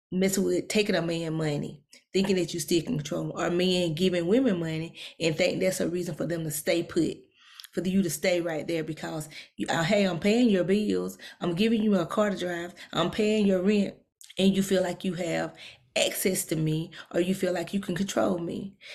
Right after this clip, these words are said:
So we're talking about controlling behaviors. And if you find yourself, "Hey, my issue's not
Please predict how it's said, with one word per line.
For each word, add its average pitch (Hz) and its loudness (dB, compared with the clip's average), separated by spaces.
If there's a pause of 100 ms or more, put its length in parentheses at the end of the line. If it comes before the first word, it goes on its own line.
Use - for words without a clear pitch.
(100)
So 190 2
we're 196 4
talking 330 0
about - 0
controlling 185 0
behaviors. 170 -2
And 160 -6
if 160 -2
you 247 6
find 185 -2
yourself, 160 -2 (340)
"Hey, 220 2
my 196 4
issue's 220 2
not 208 -2